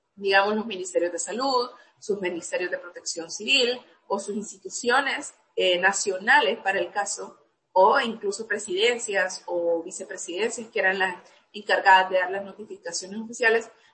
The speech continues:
pero también querían ver un poco hacia Centroamérica cómo estaba la situación, cómo están los otros países, porque si no estamos, nosotros estamos así, ¿cómo están los demás? Y también yo creo que también todos teníamos el foco puesto en otros países de otros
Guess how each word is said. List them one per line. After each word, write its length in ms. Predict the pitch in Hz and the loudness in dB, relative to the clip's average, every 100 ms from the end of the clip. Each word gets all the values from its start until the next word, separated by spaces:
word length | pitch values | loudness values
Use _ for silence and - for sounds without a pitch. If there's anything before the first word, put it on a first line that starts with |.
| _ | _
pero 180 | 220 | 2
también 300 | 214 202 214 | 4 0 0
querían 340 | 240 226 226 220 | 0 4 6 6
ver 160 | 240 | 2
un 120 | 233 226 | -2 -4
poco 500 | 220 196 196 - - | -2 2 2 0 -2
hacia 360 | 190 190 190 190 | 0 0 -4 -4
Centroamérica 880 | 185 175 170 170 208 220 214 214 | -4 -4 -4 -4 -4 -4 -2 -4
cómo 160 | 190 190 | -6 -12
estaba 320 | 202 - 196 | -10 -2 2
la 140 | 196 190 | 2 0
situación, 600 | - 165 - 202 196 - | -6 -8 -6 -6 -8 -10
cómo 140 | 190 | -10
están 240 | 196 196 | -6 -6
los 160 | 190 202 | -8 -12
otros 200 | 190 190 | -14 -10
países, 400 | - 202 233 175 | -6 -6 -6 -10
porque 220 | 175 165 185 | -10 -10 -10
si 120 | 175 | -10
no 60 | |
estamos, 360 | 170 - 180 208 | -12 -6 -6 -6
nosotros 320 | - - 233 | -10 -8 -6
estamos 320 | 220 214 220 | -4 -4 -6
así, 360 | 208 - 226 - _ - - _ | -8 -8 -10 -10 _ -20 -20 _
¿cómo 200 | 202 202 | 0 0
están 240 | - 214 | 2 0
los 120 | 214 | 2
demás? 480 | 165 170 196 - - - | 0 2 0 0 -12 -10
Y 120 | 226 | 0
también 340 | 202 202 233 | 2 2 0
yo 100 | 285 | 0
creo 220 | 262 277 | 4 4
que 80 | 277 | 2
también 420 | - 202 202 220 | -4 -4 -4 -6
todos 280 | 233 226 233 | 2 2 2
teníamos 320 | 220 220 226 | -2 -6 -8
el 100 | 208 | -10
foco 320 | - 214 226 226 | -6 0 0 2
puesto 340 | 226 226 233 | 0 0 -2
en 160 | 208 196 | -2 -2
otros 280 | 220 277 - | -4 -4 -2
países 380 | 220 240 - | -2 0 -2
de 100 | - | 4
otros 420 | 175 208 - 233 | 4 4 2 0